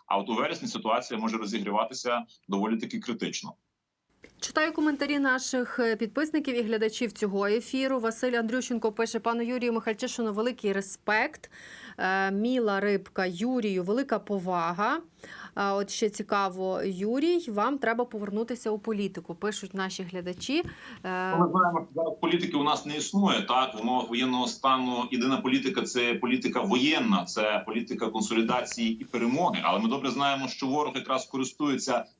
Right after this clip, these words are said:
Speaker 1: політичними методами підриву нашої національної єдності.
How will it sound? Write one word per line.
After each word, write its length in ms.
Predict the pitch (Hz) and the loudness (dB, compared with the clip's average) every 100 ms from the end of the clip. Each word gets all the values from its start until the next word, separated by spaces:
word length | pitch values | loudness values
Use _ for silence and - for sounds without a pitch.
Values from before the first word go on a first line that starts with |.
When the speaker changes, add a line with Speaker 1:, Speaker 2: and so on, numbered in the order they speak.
| - | -2
Speaker 1:
політичними 720 | 135 143 - 180 - 113 104 | 2 2 2 -2 -2 -4 -2
методами 520 | 110 151 135 113 104 98 | 0 0 0 0 0 -2
підриву 420 | 127 131 131 104 | 0 2 0 0
нашої 300 | 107 113 107 | 0 -2 -4
національної 520 | 104 113 113 113 110 | -6 0 0 0 0
єдності. 600 | 110 190 143 - - 80 | 0 0 0 -4 -4 -6